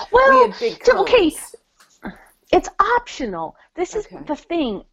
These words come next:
Speaker 1: It's like, what, it's like, you may be asked to do this, you may be asked to do that. So I'm wondering, so I got my final driver's license. Um,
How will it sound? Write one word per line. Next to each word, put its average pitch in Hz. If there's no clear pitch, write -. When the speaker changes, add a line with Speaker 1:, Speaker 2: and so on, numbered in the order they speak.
Speaker 1:
It's 277
like, 311
what, 277
it's 254
like, 190
you 180
may 202
be 254
asked 240
to 240
do 214
this, 196
you 175
may 170
be 180
asked 170
to 170
do 180
that. 160
So 202
I'm 339
wondering, 208
so -
I 262
got 294
my 220
final 196
driver's 214
license. 226
Um, 175